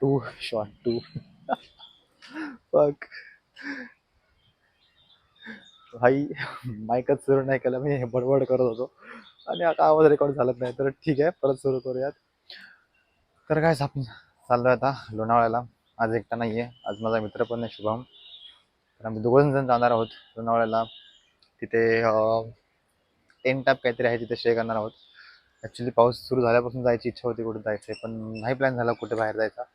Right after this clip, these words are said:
आणि आज मॉर्निंगमध्येच सकाळी मन केलं की भाई चला कुठेतरी जाऊत, पण कुठे जाऊत काय फिक्स नव्हतं.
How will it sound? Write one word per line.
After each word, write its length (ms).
आणि 120
आज 300
मॉर्निंगमध्येच 580
सकाळी 360
मन 220
केलं 220
की 120
भाई 140
चला 200
कुठेतरी 380
जाऊत, 220
पण 260
कुठे 160
जाऊत 120
काय 200
फिक्स 200
नव्हतं. 220